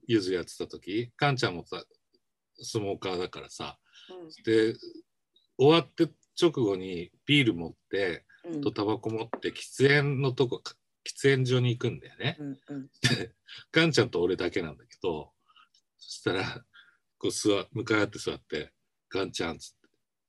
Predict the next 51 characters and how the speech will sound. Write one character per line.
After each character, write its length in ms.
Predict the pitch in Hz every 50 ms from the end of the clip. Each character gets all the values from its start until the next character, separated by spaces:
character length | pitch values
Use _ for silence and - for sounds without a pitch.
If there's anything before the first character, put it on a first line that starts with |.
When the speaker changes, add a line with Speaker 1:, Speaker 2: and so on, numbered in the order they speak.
| _ _ _ _ _
Speaker 1:
「見 140 | - 104 113
た 140 | 113 - 80
で 100 | - -
し 80 | - -
ょ、 40 | -
さ 140 | - - -
っ 80 | - _
き」 140 | - -
っ 20 | -
つ 140 | _ - -
っ 20 | _ _
て。 120 | _ - _ _ _ _ _ _ _ _ _ _
「あ、 140 | - - - -
す 240 | - - - -
い 40 | 82
ま 120 | - - -
せ 260 | - - - - -
ん」。 60 | - - - - - - - - - - _ _ _ _ _ _ _ _ _
Speaker 2:
反 160 | - - 156
応 160 | 143 135 139
し 140 | 139 - -
ち 80 | -
ゃ 60 | 147 143
っ 60 | -
た。 100 | - - - _ - 208 233 233 226 - - - 330 -
<laughs> 720 | - - - - - - - - - - - - 311 -
や 80 | 302 -
っ 40 | -
ぱ 80 | - 262
さ、 160 | 208 175 151
見 180 | - 208 262
ち 140 | 277 - -
ゃ 100 | 339 233
う。 40 | - - - - -
ま 80 | - -
あ、 40 | 269
普 120 | - 262 233
通 120 | - -
は 60 | 415 415 440 466 466 - - - - - _
見 140 | 202 226 269
ち 100 | - -
ゃ 160 | 440 359 202
う。 100 | 156 - - _ _ _ -
で 140 | 269 320
も 100 | 330 294
さ、 240 | 262 - 247 180 - - _ _ _ _ _
あ 160 | - 202 202
の 560 | 202 - 190 185 180 185 185 185 180 180 - _ _ _ _ _ _
ー、 40 | 220
夜 180 | 269 339 392
ヒ 60 | 480